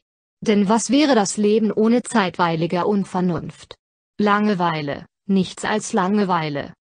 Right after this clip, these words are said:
Der Reiz des Lebens besteht doch gerade darin,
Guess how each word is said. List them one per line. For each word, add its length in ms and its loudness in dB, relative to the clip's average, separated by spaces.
Der 140 2
Reiz 340 -2
des 240 -4
Lebens 420 0
besteht 460 -4
doch 180 -6
gerade 400 0
darin, 420 -2